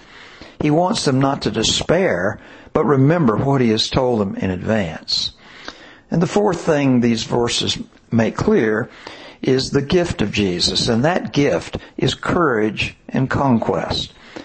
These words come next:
They will be able to take courage because they will see him face to face on the other side of the cross.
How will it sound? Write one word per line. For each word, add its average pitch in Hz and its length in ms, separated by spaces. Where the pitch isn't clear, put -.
They 160 280
will 208 160
be 139 160
able 113 240
to 104 120
take 110 280
courage 104 480
because - 260
they 151 120
will 147 120
see 170 260
him 147 200
face 151 360
to 135 80
face 120 520
on 113 120
the 117 140
other 127 200
side 117 460
of - 80
the - 80
cross. - 680